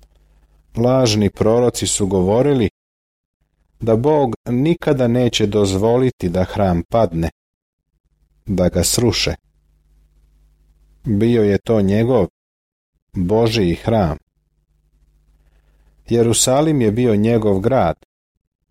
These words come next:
i Bog ne bi dozvolio da se to desi. Jeremija je rekao: "Potpuno grešite.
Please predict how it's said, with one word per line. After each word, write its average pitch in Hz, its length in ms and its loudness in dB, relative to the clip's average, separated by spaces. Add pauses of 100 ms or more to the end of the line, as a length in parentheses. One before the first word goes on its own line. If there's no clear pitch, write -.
(520)
i 135 120 0
Bog 127 440 0 (200)
ne 117 280 0
bi 131 120 0
dozvolio 101 680 0
da 95 140 0
se 90 160 -4
to - 180 -4
desi. 98 440 -2 (2500)
Jeremija 101 640 0
je 101 180 0
rekao: 90 440 0 (1900)
"Potpuno 139 600 0
grešite. 104 680 -2